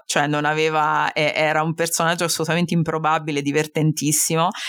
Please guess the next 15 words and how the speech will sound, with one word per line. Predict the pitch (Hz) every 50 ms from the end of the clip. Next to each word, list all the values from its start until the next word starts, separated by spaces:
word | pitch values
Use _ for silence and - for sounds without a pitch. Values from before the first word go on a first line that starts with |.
| - -
e, | - 180 196 202 220 226 - - -
ah, | - - - 160 151 - -
il | 208 220 240 233 233 -
prossimo | - 240 220 202 202 - - - 175 170 160
personaggio | 160 165 160 160 - - 165 170 175 175 170 151 160 151
che | 147 151
farò, | - - - 185 185 170 160 160 170 180 - - - - - - -
eh, | - - 147 143 135 -
come | - - 180 175 170 160 147
mi | 147 147 151
hanno | 156 151 151 147 143 139 143 147 147 143
fortemente | - - 156 151 - - 190 160 170 170 160 156 156 151 156 143
richiesto, | 147 147 147 147 107 127 151 - - - - 170 175 202 226 220 -
l'altro | - 127 139 143 135 - - 170 170
party, | - 143 151 151 147 - _ - 165 170 202